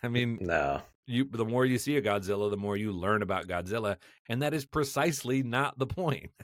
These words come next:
Speaker 1: <laughs>
Speaker 2: Yeah, exactly. They, yeah, yeah. I mean, you're, you're totally right. Um, one thing that I was thinking about with this is, you know, we don't really, this is our first episode recording in twenty twenty-four, and, you know, we really don't do, like, year-end kind of stuff like that or anything. We haven't. And,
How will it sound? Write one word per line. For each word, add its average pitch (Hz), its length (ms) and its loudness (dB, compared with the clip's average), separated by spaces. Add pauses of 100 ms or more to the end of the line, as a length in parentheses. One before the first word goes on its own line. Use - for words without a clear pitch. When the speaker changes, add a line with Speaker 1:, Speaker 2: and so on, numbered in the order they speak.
(160)
Speaker 1:
<laughs> - 320 -2
Speaker 2:
Yeah, 87 300 0 (480)
exactly. 98 480 -2 (360)
They, 143 380 2 (180)
yeah, 135 380 0 (100)
yeah. 104 320 0 (220)
I 101 60 -4
mean, 101 180 -2
you're, 104 280 -2
you're 101 120 -4
totally 98 300 -2
right. 92 360 0
Um, 110 320 2 (120)
one 139 240 0
thing 151 200 0
that 110 80 8
I 104 40 6
was 95 140 0
thinking 110 240 -2
about 95 240 2
with 90 140 -4
this 98 320 0
is, 90 380 -2
you 104 120 -6
know, 92 120 -2
we 107 140 2
don't 113 160 4
really, 95 280 2
this 117 300 0
is 113 80 -2
our 110 140 4
first - 520 -2 (160)
episode 101 400 -2
recording 90 720 0
in 87 220 -6
twenty 85 240 -4
twenty-four, 80 460 -2
and, 85 120 -4
you 87 60 0
know, 82 100 -2
we 98 140 6
really 90 320 6
don't 78 260 -2
do, 78 300 -2
like, 71 240 -6 (460)
year-end 101 420 2
kind 90 180 -4
of - 60 -10
stuff - 240 -4
like 80 160 -8
that 76 160 0
or 71 80 -2
anything. 78 260 -8
We 80 80 -8
haven't. 78 400 -2
And, 85 240 -8